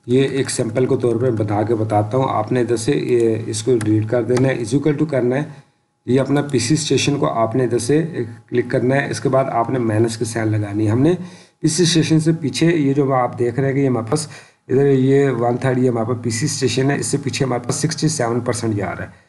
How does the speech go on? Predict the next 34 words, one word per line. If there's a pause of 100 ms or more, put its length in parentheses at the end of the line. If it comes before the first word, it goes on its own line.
(460)
सिक्सटी
सेवन
परसेंट
जा
रहा
है।
तो
आपने
इधर
से
पीछे
आना
है
इस
आरडी
से,
तो
आपने
पीसी
station
को
select
करके
minus
करना
है, (600)
Bracket
लगानी
है
और
ये
टीआर
total
length